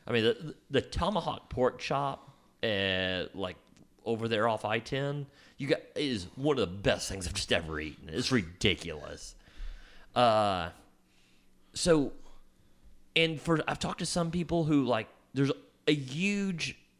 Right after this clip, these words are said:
gap between people. Like, some don't care at all, and they're like, "I'd rather do the time games where it's less,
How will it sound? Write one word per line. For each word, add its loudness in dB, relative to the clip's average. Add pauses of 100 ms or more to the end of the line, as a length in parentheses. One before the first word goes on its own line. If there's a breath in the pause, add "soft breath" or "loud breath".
(220)
gap 0
between -4
people. -4
Like, -2
some -2
don't -2
care 0
at -2
all, 0 (220 loud breath)
and -4
they're 2
like, -2
"I'd -4
rather 0
do -2
the -8
time -2
games 0
where -2
it's -12
less, -4